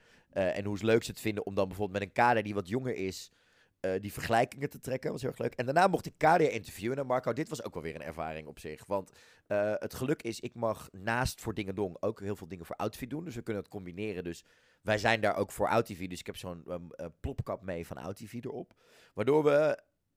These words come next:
af en toe als eerste mogen, want dan zijn we het enige televisieding wat er is. Bij Kadia g-, was dit echt wel weer een ervaring. Want, eh, we hebben het net al gehad bij Lazara, eh, ov-,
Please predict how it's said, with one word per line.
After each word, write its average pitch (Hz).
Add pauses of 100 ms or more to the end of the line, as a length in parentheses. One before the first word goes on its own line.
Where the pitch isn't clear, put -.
(120)
af 143
en 139
toe 127
als 113
eerste 110
mogen, 120
want 120
dan 110
zijn 117
we 107
het 95
enige 107
televisieding 87
wat 80
er -
is. - (360)
Bij -
Kadia 202
g-, -
was 151
dit -
echt -
wel 139
weer 131
een 117
ervaring. 87
Want, 98
eh, 110
we 107
hebben 123
het -
net 131
al 110
gehad 107
bij 90
Lazara, 101 (280)
eh, 101
ov-, 90